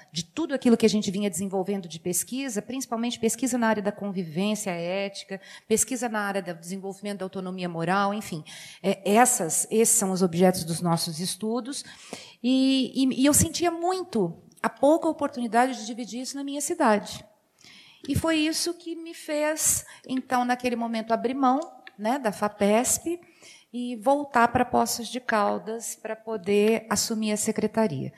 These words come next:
E foi muito interessante, porque, evidentemente, eu não tinha votado, né, no, no atual prefeito e vice-prefeito, por questões, eh, durante a minha trajetória, eu sempre tive uma postura muito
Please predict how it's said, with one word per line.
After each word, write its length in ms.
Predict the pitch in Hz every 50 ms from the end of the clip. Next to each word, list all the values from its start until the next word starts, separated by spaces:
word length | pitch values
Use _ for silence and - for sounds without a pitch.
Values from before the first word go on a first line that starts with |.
| - - - - - - - - -
E 60 | 233
foi 140 | 214 - 330
muito 280 | 330 294 262 262 - 233
interessante, 720 | 220 - 202 240 247 240 - - 220 277 311 285 - -
porque, 600 | - 220 220 - - 233 214 214 208 208 208 - -
evidentemente, 680 | - 202 190 190 202 196 - - 202 202 196 - - 208
eu 160 | 190 190 190
não 200 | 190 190 190 190
tinha 260 | 190 - - 190 185
votado, 640 | 170 180 190 190 - 185 165 175 196 202 202 262 285 - - _ _ _ _ _ _ - - -
né, 180 | 160 185 214
no, 220 | 247 240 208 185 170
no 300 | 147 156 185 180 175 170
atual 300 | 170 - 190 175 175 175
prefeito 520 | 175 175 170 - - 190 180 180 180 -
e 40 | 175
vice-prefeito, 960 | 160 170 - - - 190 185 196 - - 202 185 190 208 233 226 - 269 285 - _ _ _ - _ _ _ _
por 140 | - 196 180
questões, 760 | - 208 196 - - - 196 185 185 185 180 175 - - - -
eh, 180 | - 185 170 165 170 165 - -
durante 340 | - - 202 190 190 185 -
a 40 | 190
minha 180 | 180 185 185 185
trajetória, 1120 | 185 - 247 269 285 233 233 220 - - - 214 214 233 247 247 240 208 196 185 185 180
eu 140 | - 220 226
sempre 300 | - - 233 226 233 -
tive 180 | - 220 185 185
uma 120 | 190 190
postura 540 | 185 - 196 185 - - 190 185 185 180 180 185 - - _ _ _
muito 800 | 208 208 220 240 262 269 262 262 - - 233 233 226 214 - -